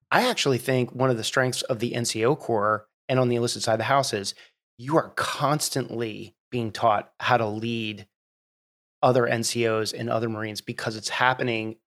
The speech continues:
at such a micro level, like senior lance, corporal, sergeant. That, that experience on how to lead your subordinates on the enlisted side is an everyday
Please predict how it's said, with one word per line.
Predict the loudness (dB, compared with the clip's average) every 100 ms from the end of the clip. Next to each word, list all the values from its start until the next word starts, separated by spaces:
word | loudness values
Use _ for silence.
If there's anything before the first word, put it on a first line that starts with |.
| _ -6
at | -2
such | -2 -2
a |
micro | 2 0 2 2
level, | 2 2 0
like | -2 -4
senior | -4 0 2 2
lance, | 0 0 0 -4 -6 -14 _ _ _ -2
corporal, | 2 4 4 2
sergeant. | 2 4 4 4 -2 -6 0
That, | 2 2 -4 _
that | 4 4 2 -6
experience | -6 -2 2 2 2 0
on |
how | 0 0
to | 0
lead | -2 -6 -6 -4
your | -2 0 2 0 -2 _ _ _
subordinates | -4 -2 2 4 4 2
on | 0
the | 0
enlisted | 0 -2 0
side | 2 2 0 -6 _ _ _ -6
is | -2
an | -2 -4 _
everyday | 2 2 -2 -2 0 2 2 0 -4 -10